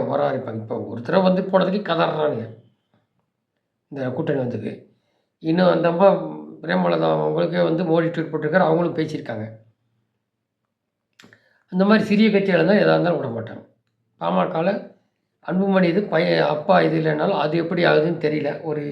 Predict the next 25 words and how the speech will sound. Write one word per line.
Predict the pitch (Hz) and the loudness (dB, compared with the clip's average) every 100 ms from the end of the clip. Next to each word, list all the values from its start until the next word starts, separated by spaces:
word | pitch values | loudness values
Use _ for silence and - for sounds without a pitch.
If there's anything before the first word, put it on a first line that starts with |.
| 139 139 | -8 -6
ஈகோ | 160 156 156 | -2 -4 -4
கிளாஷ் | - 135 - | -4 -4 -4
போயிட்டுருக்கு. | 143 135 120 107 - - - _ _ _ _ _ _ _ _ _ _ _ _ _ _ _ _ _ _ _ - - - | -6 -6 -6 -10 -10 -12 -20 _ _ _ _ _ _ _ _ _ _ _ _ _ _ _ _ _ _ _ -16 -12 -2
இதான். | 175 180 - - _ - _ _ _ _ _ _ - | 0 0 -2 -16 _ -20 _ _ _ _ _ _ -16
அப்போ | - 208 | -2 0
இந்த | 160 | 0
கூட்டணி | 165 170 156 180 247 - - _ _ _ _ _ 170 | -2 -2 0 0 -2 -8 -20 _ _ _ _ _ -10
இன்டாக்ட் | 170 - - - | -4 -2 -2 -2
பண்ணணும். | - - - | -6 -8 -6
அதுக்கு | 156 180 226 | -2 0 2
தான் | 226 175 | 2 2
ஒன் | 196 | 4
இயர் | 220 226 | 6 6
முன்னாடியே | 202 196 185 | 4 2 0
கொண்டுறாங்க. | 165 127 110 - _ | -2 -4 -8 -14 _
தொண்டர்கள் | 160 185 220 | -8 -2 0
மட்டும் | 208 180 | 0 0
ஜில்லாவில் | 160 156 151 147 233 - - _ _ _ _ _ _ _ - | 0 2 2 2 -2 -4 -14 _ _ _ _ _ _ _ -6
அவங்களுக்கு | 160 202 175 | 0 2 6
உளவுத்துறை | 220 240 226 | 6 6 6
மூலமா | 202 208 214 | 4 2 2
கிடச்சிருக்கு, | 196 196 190 180 | 0 0 -2 -2
இந்த | 160 | -2
விஜய் | 160 175 233 202 | -2 2 4 4
ஏதோ | 185 | 4